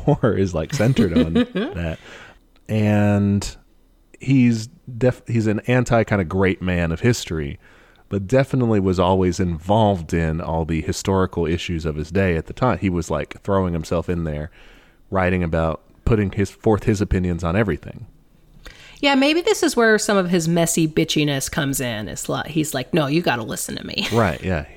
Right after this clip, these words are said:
Speaker 1: Hear me out. I'm right. Yeah.
Speaker 2: Yeah.
Speaker 1: <laughs>
Speaker 2: All right.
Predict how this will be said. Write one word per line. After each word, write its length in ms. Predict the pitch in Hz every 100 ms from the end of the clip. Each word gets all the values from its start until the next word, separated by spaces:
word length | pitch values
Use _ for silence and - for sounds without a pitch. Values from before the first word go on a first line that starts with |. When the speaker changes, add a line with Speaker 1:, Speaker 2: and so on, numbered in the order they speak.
| - - -
Speaker 1:
Hear 140 | - 107
me 100 | 101
out. 180 | 92 -
I'm 220 | 90 92
right. 240 | 76 82 - _
Yeah. 240 | 107 71 85 _
Speaker 2:
Yeah. 280 | 170 139 - -
Speaker 1:
<laughs> 180 | - 208
Speaker 2:
All 1200 | - - - - - - _ _ - _ - 185
right. 380 | 160 - -